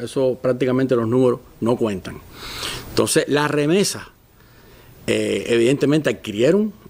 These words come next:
una importancia más relevante en cuanto a la disponibilidad de divisas del país. Y las tiendas en M L C, tal y como se explicó en su, en su momento, también pe-, eh,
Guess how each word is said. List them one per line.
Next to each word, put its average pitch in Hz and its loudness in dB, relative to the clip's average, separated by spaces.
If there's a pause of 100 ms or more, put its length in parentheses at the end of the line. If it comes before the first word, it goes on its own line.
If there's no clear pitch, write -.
(100)
una 127 2
importancia 127 0
más 135 0
relevante 107 -2 (420)
en 110 2
cuanto 117 2
a - 2
la 113 2
disponibilidad 110 2
de 131 4
divisas 123 0
del 104 -6
país. 95 -8 (580)
Y 131 4
las 123 0
tiendas 131 0
en 131 0
M 127 0
L 117 0
C, 180 2 (100)
tal 110 -4
y 104 0
como 101 -4
se - -4
explicó 117 2
en 123 0
su, 110 -2
en 107 -2
su 113 -2
momento, 180 4 (460)
también 110 2
pe-, 110 0
eh, 101 0